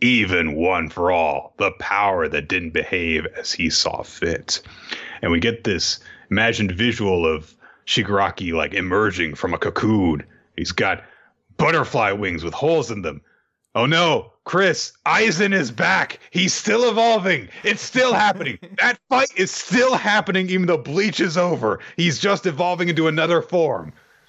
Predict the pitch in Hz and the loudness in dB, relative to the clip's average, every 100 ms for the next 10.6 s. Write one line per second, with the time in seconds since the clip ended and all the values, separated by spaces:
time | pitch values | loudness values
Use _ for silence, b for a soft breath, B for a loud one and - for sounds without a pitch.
0 | b b b _ - 143 135 165 165 151 | b b b _ -12 -10 0 2 2 -2
1 | 123 135 127 113 147 220 226 202 185 165 | -2 -2 -2 -2 -4 -2 0 2 2 -2
2 | _ - 156 135 127 170 180 185 175 156 | _ -10 -10 -10 -14 -6 -2 0 0 -2
3 | 156 160 156 143 135 147 165 170 127 104 | 0 -2 -2 -8 -4 0 0 -2 -8 -12
4 | 123 110 127 117 104 139 117 - 123 107 | -12 -12 -12 -12 -6 -4 -4 -6 -10 -10
5 | - 113 101 - 127 110 143 170 - _ | -12 -14 -14 -16 -16 -4 -2 -2 -4 _
6 | 117 131 135 143 151 156 147 160 147 160 | -16 -4 0 2 2 2 2 0 0 -4
7 | 139 - 127 - 151 160 156 139 135 131 | -4 -10 -10 -2 2 2 2 2 0 -6
8 | - 87 - _ _ _ _ - - 180 | -14 -20 -20 _ _ _ _ -6 0 2
9 | 202 - 185 190 185 180 165 196 190 180 | 0 0 2 2 2 -2 -2 0 0 2
10 | 185 180 185 - - | 4 4 2 -2 -6